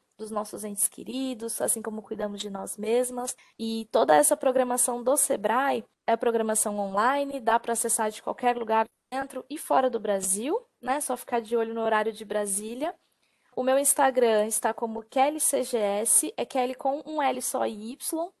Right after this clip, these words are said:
né? Então lembrar K E L Y C G S. Lá no, na minha bio tem um link pro meu WhatsApp. Telefone pra contato, vinte noventa quatro dois meia um, D D D é onze, esse telefone fala diretamente comigo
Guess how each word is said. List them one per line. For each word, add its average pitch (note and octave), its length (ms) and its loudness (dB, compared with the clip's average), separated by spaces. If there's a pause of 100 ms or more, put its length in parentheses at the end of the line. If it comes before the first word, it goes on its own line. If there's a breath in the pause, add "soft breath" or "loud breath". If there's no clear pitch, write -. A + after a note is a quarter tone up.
né? A#3 160 -4
Então A3+ 240 -6
lembrar G#3+ 420 -2 (300 soft breath)
K A#3+ 220 4
E A#3+ 80 8
L A3 420 2
Y C4+ 400 -6
C A#3+ 280 2
G A3 120 -4
S. B3+ 540 0 (680)
Lá A3+ 260 8
no, A3 300 2
na A3+ 140 0
minha A3+ 240 0
bio B3+ 260 -6
tem C4 220 -4
um C4 80 -4
link B3+ 460 -6
pro C4 220 -4
meu B3+ 280 2
WhatsApp. B3 720 4 (380)
Telefone C4 560 0
pra A#3+ 160 -2
contato, A3 600 -2 (140)
vinte C#4 460 -10
noventa B3 640 -2
quatro C4 360 0
dois A#3 240 -2
meia B3 300 0
um, C4 260 -4 (360)
D A#3+ 160 4
D A#3+ 140 2
D A#3 120 4
é A3+ 140 4
onze, B3 360 -2
esse - 160 -4
telefone A#3 480 -4
fala A#3+ 280 0
diretamente C4 580 -4
comigo C#4+ 540 -10